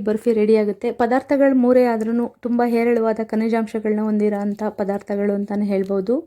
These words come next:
ಬಿಳಿ ಎಳ್ಳು, ಬೆಲ್ಲ ಹಾಗೂ ಕೊಬ್ಬರಿನ ಬಳಸಿ ನಾನು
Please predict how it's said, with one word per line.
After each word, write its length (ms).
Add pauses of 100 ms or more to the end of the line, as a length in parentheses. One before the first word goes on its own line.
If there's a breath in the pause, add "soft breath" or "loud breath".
(640 loud breath)
ಬಿಳಿ 220
ಎಳ್ಳು, 280 (420 soft breath)
ಬೆಲ್ಲ 300 (140)
ಹಾಗೂ 240 (160)
ಕೊಬ್ಬರಿನ 460
ಬಳಸಿ 340
ನಾನು 220